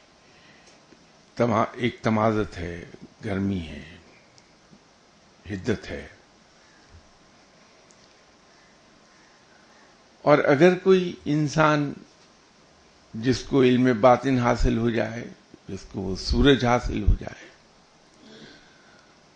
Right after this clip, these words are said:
और वो अपने हाथ में पकड़ी हुई लालटेन उठाकर फेंक दे कि मुझे अब लालटेन की क्या ज़रूरत है, क्योंकि चमकते हुए सूरज के मुकाबले पर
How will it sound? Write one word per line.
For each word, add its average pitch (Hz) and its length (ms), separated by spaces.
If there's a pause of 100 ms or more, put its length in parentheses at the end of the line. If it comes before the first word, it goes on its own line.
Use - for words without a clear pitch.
(720)
और 123 140
वो 127 500
अपने 123 300
हाथ 120 360
में 135 120
पकड़ी 131 340
हुई 127 220
लालटेन 127 640
उठाकर 123 360
फेंक 127 340
दे 85 260 (2500)
कि 123 60
मुझे 127 320
अब 117 280
लालटेन 113 580
की 110 100
क्या 110 220
ज़रूरत 110 440
है, 98 100
क्योंकि 92 420 (340)
चमकते 113 380
हुए 98 180
सूरज 110 460
के 95 140
मुकाबले 98 480
पर - 260